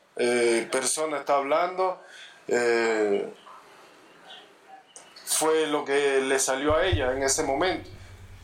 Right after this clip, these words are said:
Ustedes ya dirán, está mal o está bien, son expresiones que, que, que bueno, que, que, que yo sé que, que, que no está bien, pero que llevan a, a un contexto de lo que pasó.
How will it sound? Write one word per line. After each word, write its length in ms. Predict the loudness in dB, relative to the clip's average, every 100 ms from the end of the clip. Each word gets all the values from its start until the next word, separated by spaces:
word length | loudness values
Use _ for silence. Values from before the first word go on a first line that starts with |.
| -12
Ustedes 380 | -8 -2 0 2
ya 120 | 2
dirán, 380 | 0 2 0 0
está 220 | -4 -2 0
mal 300 | 0 0 -2
o 40 |
está 200 | -2 0
bien, 320 | 0 0 -4 -8 -10 -4
son 300 | -2 2 2
expresiones 800 | 2 2 2 2 2 2 2 2 -2 -4 -8 -4
que, 340 | 0 0 0 0
que, 400 | 0 2 2 2
que 100 | 0
bueno, 340 | 0 0 -2
que, 340 | -4 -4 -6 -4
que, 440 | 0 2 0 -4 -8 -6
que 140 | -2 0
yo 120 | 0
sé 200 | 0 -4
que, 280 | -4 -4 -2
que, 260 | -2 -2 -2
que 120 | -2
no 100 | 0
está 200 | 0 0
bien, 320 | 0 0 -2 -6 -16 -16 -16 -14 -4
pero 240 | 0 2 2
que 160 | 0
llevan 540 | 0 2 2 2 0 -6 -12 -2
a, 540 | 2 4 2 0 -4 -8 -14 -18 -8 -2
a 180 | 0
un 180 | 0 -2
contexto 840 | -2 -2 -2 -4 -2 -2 0 0 0
de 100 | 2
lo 140 | 2
que 100 | 0
pasó. 460 | 0 0 0 -2